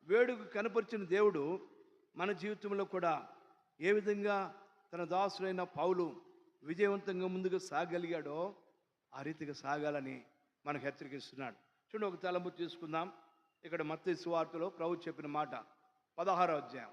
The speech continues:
మత్తయి సువార్త పదహారో అధ్యాయం, పదహారో అధ్యాయం మత్తయి సువార్త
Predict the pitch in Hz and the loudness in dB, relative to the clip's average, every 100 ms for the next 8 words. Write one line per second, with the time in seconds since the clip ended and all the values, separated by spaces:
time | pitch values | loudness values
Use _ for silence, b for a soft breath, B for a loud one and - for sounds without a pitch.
0 | 127 156 165 160 - 170 170 190 208 - | -8 -8 -6 -8 -4 -2 -2 -4 -8 -8
1 | _ _ _ - 160 160 151 143 123 143 | _ _ _ -6 0 2 2 0 -6 -10
2 | 120 - _ _ _ _ _ _ _ _ | -12 -14 _ _ _ _ _ _ _ _
3 | _ _ _ _ _ _ _ _ _ _ | _ _ _ _ _ _ _ _ _ _
4 | - 180 180 170 160 139 135 131 147 156 | -4 2 2 2 0 -4 -6 -6 -6 -6
5 | 156 151 160 156 170 190 | -8 -4 -2 -2 -4 -10